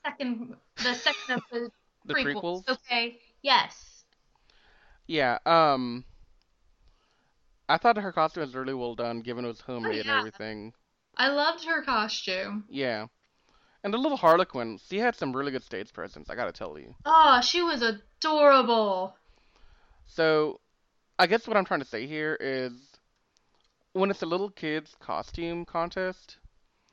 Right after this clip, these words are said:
Speaker 2: there shouldn't be, um, actual winners and losers of it. Because they're too young to really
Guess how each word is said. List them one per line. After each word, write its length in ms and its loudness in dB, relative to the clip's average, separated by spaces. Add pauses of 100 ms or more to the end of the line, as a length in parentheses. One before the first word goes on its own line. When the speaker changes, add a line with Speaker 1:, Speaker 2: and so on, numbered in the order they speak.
(420)
Speaker 2:
there 140 -2
shouldn't 480 -4
be, 640 -6
um, 720 -2 (400)
actual 580 -8
winners 600 -8
and 100 -10
losers 400 -14
of 120 -10
it. 280 -12 (920)
Because 260 -6
they're 140 -4
too 140 -6
young 380 -4
to 160 -14 (100)
really 640 -8